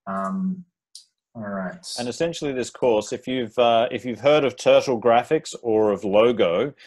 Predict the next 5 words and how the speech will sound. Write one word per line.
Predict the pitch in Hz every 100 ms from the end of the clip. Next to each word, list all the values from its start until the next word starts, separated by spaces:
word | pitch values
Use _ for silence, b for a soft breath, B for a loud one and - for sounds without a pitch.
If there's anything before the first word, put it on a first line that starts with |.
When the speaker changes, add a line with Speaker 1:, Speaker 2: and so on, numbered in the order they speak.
| B -
Speaker 2:
this | 120
is | 147
essentially | 131 - 123 123 - 110 98
Turtle | - 120 117 110
Graphics | 104 110 104 110 92 -